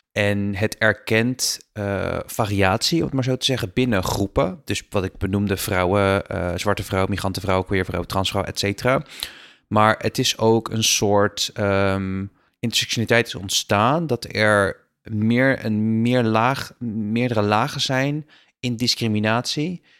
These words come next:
die gemarginaliseerde groepen ervaren. En het is, je kunt het vergelijken met van, eh, het is meer dan de som der delen. En heel kort, intersectionaliteit is bedacht, eh,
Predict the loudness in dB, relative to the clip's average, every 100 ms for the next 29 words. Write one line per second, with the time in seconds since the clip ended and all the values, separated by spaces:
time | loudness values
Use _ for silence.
0 | _ -8 -2 0 0 -2 -4 0 0 0
1 | -2 -2 -2 -4 -6 -4 -4 -4 -4 -2
2 | 0 0 0 -2 -4 -10 -8 -4 -4 -4
3 | -8 -20 -12 -4 -2 -2 -2 -8 _ _
4 | _ -4 -2 -2 -2 2 2 2 0 -2
5 | 0 0 0 -2 -6 _ _ _ _ -2
6 | 2 2 2 0 -2 -4 0 2 2 2
7 | 2 2 2 2 2 2 0 0 -6 -10
8 | _ _ _ _ _ _ -8 0 4 4
9 | 4 2 2 -4 -2 -2 -2 -2 2 2
10 | 2 0 -6 -4 2 2 2 -4 -10 -8
11 | -4 -2 0 -2